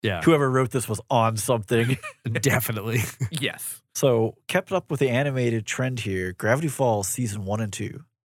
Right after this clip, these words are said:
Speaker 3: Phenomenal show.
Speaker 1: Love Gravity Falls.
Speaker 3: Pro-, probably
Speaker 2: Absolutely.
Speaker 3: one of the best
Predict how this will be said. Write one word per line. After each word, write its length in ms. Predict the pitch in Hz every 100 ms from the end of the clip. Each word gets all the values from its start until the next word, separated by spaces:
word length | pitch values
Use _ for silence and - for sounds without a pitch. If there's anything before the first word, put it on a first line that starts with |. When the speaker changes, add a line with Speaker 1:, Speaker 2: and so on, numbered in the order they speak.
| _ _ -
Speaker 3:
Phenomenal 440 | 127 117 110 95
show. 180 | - - - -
Speaker 1:
Love 260 | 117 113
Gravity 280 | 110 95 90
Falls. 460 | - 120 123 127 -
Speaker 3:
Pro-, 100 | 151
probably 180 | 123 110
Speaker 2:
Absolutely. 280 | 101 98
Speaker 3:
one 140 | 92 131
of 140 | 117
the 80 | 117 107
best 340 | - 110 104